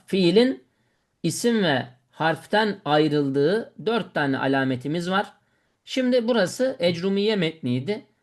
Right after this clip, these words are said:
Şimdi yazarımız Ahmet İskender diyor ki, "Vel fi'lu yu'rafu",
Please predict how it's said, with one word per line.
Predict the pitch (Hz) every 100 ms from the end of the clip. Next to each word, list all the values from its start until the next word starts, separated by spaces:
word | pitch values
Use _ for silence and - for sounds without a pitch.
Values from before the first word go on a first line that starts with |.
| _
Şimdi | - 214 202 185
yazarımız | 156 175 196 196 208 202 -
Ahmet | 165 190 202 185
İskender | - 180 175 175 165
diyor | 226 247 143
ki, | 131 123 - _
"Vel | 151 160 156
fi'lu | 220 214 185 160
yu'rafu", | 180 208 143 127 139 143